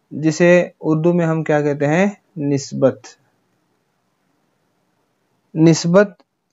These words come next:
कहते हैं। तो नातिक एदाद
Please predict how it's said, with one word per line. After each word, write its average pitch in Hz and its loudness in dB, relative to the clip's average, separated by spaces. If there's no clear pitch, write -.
कहते 139 -4
हैं। 110 -8
तो 175 0
नातिक 165 0
एदाद 175 4